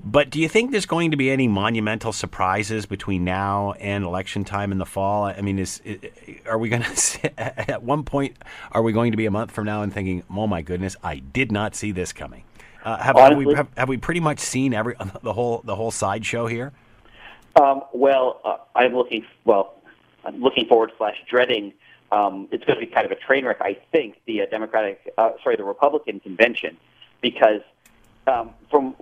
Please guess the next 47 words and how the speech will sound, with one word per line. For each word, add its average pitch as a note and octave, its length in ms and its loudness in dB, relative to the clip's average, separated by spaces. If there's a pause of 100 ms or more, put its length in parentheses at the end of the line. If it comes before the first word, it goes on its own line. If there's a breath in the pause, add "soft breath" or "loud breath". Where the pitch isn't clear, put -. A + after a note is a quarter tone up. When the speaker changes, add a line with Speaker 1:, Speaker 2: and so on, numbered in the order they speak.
Speaker 2:
what B2 220 8
I've D3+ 180 6
been A#2 180 -2
reading, F#2 460 -6 (100)
uh, F2+ 320 2 (320)
it - 240 0
looks B2+ 220 6 (160)
like G#2+ 300 2
a A2 40 0
lot G#2 260 0
of, A2 100 -12 (160)
uh, F2 260 2
Republican A2+ 480 0
candidates A2+ 500 2
are G2 220 4 (100)
really A#2 380 0
realizing G2 580 -2
that - 140 -8
Donald G#2 340 -2
Trump G2+ 260 2
is F#2+ 180 -6
not, G2 360 4
is - 80 -4
not G#2+ 180 6
helping G2+ 440 -4 (160)
their, F#2 240 2
uh, - 140 -8
their F#2+ 120 0
brand, G#2+ 320 2
if - 120 -6
you F#2 80 0
will, E2+ 260 0 (380 soft breath)
at F#2+ 200 2
all. A2 440 4 (320 soft breath)
So G#2 360 8 (300)
there's A#2+ 260 2
gonna A#2 120 0
be, G#2 380 -6 (140)
there's A#2+ 140 0
probably E3 240 4
gonna A2 140 -10
be G2+ 60 -6
a G2 60 -4
lot G2 180 -2
of - 180 -14
buyer's A#2 320 0
remorse F2+ 300 -4